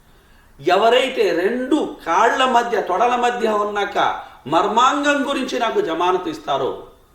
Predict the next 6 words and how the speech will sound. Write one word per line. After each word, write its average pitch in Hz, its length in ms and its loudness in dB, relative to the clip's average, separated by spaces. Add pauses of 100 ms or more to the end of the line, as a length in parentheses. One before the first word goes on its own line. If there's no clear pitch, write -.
(340)
వీటి 113 200 -8
వల్ల 120 220 -4 (220)
ఏ 208 540 -2
చెడు 208 340 0
అనేది 180 320 2
చెయ్యవని 165 640 -2